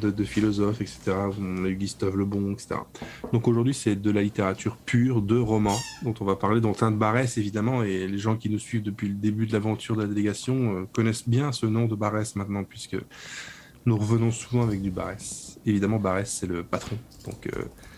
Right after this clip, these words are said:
pour les gens qui pensent comme nous, c'est-à-dire les gens qui pensent bien, euh, même, euh, près de cent ans après la mort de Barès, Barès continue d'être, euh, une référence, un,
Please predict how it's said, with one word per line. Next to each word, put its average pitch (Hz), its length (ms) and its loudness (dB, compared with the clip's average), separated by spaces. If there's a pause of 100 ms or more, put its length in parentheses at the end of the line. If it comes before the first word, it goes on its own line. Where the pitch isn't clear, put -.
(380)
pour 110 140 0
les 107 100 4
gens 117 160 4
qui 117 140 -4
pensent - 480 -2
comme 110 320 4
nous, 120 180 4
c'est-à-dire 98 300 0
les 92 80 0
gens 104 120 -2
qui - 120 -16
pensent 95 240 -4
bien, 110 420 2
euh, 90 560 0
même, 104 540 2
euh, 92 160 0 (920)
près - 140 2
de - 80 0
cent 113 300 4
ans 110 60 4
après 101 200 2
la 98 100 4
mort 101 160 4
de 95 100 2
Barès, 107 500 2
Barès 101 400 4
continue 110 540 4
d'être, 113 400 4
euh, 95 280 4
une 113 140 6
référence, 107 640 4
un, 98 180 4